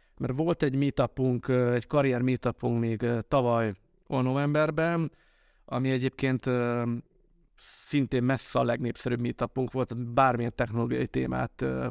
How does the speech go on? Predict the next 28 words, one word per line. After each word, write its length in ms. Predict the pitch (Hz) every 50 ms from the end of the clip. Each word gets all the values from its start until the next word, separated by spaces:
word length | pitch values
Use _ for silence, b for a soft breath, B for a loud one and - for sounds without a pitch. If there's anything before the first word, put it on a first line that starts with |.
| -
porrá 340 | - 127 123 123 120 123 123
vert 300 | 120 127 127 117 - -
így, 200 | 123 117 113 120
ö, 200 | 117 127 123 127
regisztrációba, 580 | 127 131 123 117 113 - - 131 127 - 139 127
tehát 160 | - 120 143
több 100 | 139 123
mint 40 | 131
ezeregyszázan 600 | 127 107 120 120 131 - - - 123 120 120 -
regisztráltak 600 | 123 123 123 - - - 127 123 - - - -
rá, 240 | 131 143 156 151 b b b b b b b b b -
és 80 | -
nyilván 200 | - 139 139 135
az 80 | 135 127
is 120 | 123 -
katalizált, 560 | - 139 131 - 135 127 127 120 120 113 110 -
hogy 120 | 123 123
elkezdjük 440 | 120 120 117 - 127 113 117 117 -
ezt 220 | 123 110 - -
a 100 | 120 113
mostani 340 | 117 127 120 - - 123 120
alkalmat, 600 | 120 131 135 - 170 165 165 170 175 175 b b b b b b b b b
és 220 | - 131 - -
ott, 220 | 147 135 - - 143
ö, 160 | 139 135 135
érintőlegesen 720 | 156 165 165 165 147 127 - 143 131 120 123 - - 131 120
foglalkoztunk 800 | - 131 127 135 127 117 - 127 117 - - 135 123 113 -
a, 200 | 123 120 120 117